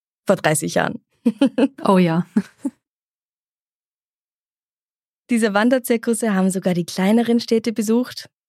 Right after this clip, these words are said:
Speaker 1: Ist ja auch heute noch so. Aber in Europa sind die Wege nicht so weit. Und unser Fall spielt in den U S A, wo zwischen der einen und der nächsten Stadt schon mal mehrere Stunden Fahrt liegen können. Vor allem noch vor über hundert Jahren,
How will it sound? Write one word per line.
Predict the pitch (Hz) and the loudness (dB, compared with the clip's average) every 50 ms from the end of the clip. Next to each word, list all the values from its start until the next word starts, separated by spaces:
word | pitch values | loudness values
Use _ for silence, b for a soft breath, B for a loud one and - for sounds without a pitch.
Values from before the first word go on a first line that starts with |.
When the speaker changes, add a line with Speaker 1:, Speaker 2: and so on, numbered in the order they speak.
| _ _ - | _ _ -4
Speaker 1:
Ist | - 185 - | -2 0 0
ja | 196 180 165 | 2 0 0
auch | 160 - - - | 0 -4 -4 -2
heute | - 247 277 277 - 294 | -2 -2 0 0 0 2
noch | 269 269 269 262 | 2 2 0 -2
so. | - - - 254 254 247 - | -6 -2 0 0 0 0 0
Aber | - 214 202 220 - | 0 0 2 2 2
in | 208 202 | 2 2
Europa | 190 175 170 160 180 220 269 - - 269 262 240 | 2 2 2 2 2 2 2 2 2 0 2 2
sind | 233 233 226 | 2 2 2
die | 220 202 | 2 0
Wege | 202 226 214 233 226 | -2 -2 0 0 0
nicht | 226 220 - | 0 0 -2
so | - 190 175 | -4 -4 -2
weit. | 175 180 180 196 233 277 277 - - _ _ _ _ _ _ - | 0 0 0 2 0 0 -2 -6 -12 _ _ _ _ _ _ -2
Und | 247 277 269 - - - | 0 0 0 0 -2 0
unser | 247 277 285 277 269 | 2 2 2 2 0
Fall | 254 - 202 202 220 226 | 0 0 -2 0 -2 -2
spielt | - - - 220 226 226 226 - | -4 -6 -2 -2 -2 -2 -2 0
in | - 214 214 | 0 2 2
den | 208 208 - | 2 0 0
U | - 202 | 0 0
S | 196 202 - | 0 0 -2
A, | - 180 180 190 190 | -2 0 0 2 2
wo | 190 196 | 0 0
zwischen | 190 - - 190 190 190 185 | -2 -2 -4 -4 0 0 0
der | 190 - - | 0 0 0
einen | 170 170 175 180 185 185 190 | 0 2 2 2 2 2 0
und | - - 190 - | 0 -2 0 0
der | 175 | 2
nächsten | 175 180 180 - - - 180 | 2 0 0 -2 -4 -6 -4
Stadt | - - 170 160 - | -2 -4 -4 -4 -4
schon | - 190 190 190 | -2 0 2 4
mal | 185 180 175 175 | 4 4 4 4
mehrere | 170 170 175 185 190 196 180 185 180 165 156 170 170 | 4 4 4 4 2 2 0 0 -2 -2 -2 -2 -4
Stunden | 165 - - - 170 165 156 - 170 | -4 -4 -4 -2 -2 -2 -2 -4 -10
Fahrt | 151 - - 170 143 156 156 - - | -10 -6 -6 -4 -4 -4 -6 -8 -10
liegen | 160 160 151 156 156 156 | -10 -10 -8 -8 -8 -8
können. | - - 165 160 156 151 151 160 _ _ _ _ _ _ _ _ _ _ _ _ _ _ _ _ _ _ _ _ _ _ _ _ _ | -8 -6 -4 -4 -4 -4 -6 -10 _ _ _ _ _ _ _ _ _ _ _ _ _ _ _ _ _ _ _ _ _ _ _ _ _
Vor | - - - | -4 0 2
allem | 208 226 240 247 254 247 240 240 233 233 - | 2 2 2 2 0 0 -2 -4 -10 -8 -4
noch | - 226 226 220 233 - | 0 2 2 2 0 -2
vor | - - 220 - | -2 -2 0 0
über | - 233 233 226 220 | 0 0 2 2 2
hundert | 226 226 220 214 208 | 2 0 0 0 0
Jahren, | 190 180 180 175 180 180 190 202 208 202 - | 0 0 2 2 2 2 2 0 0 -2 -6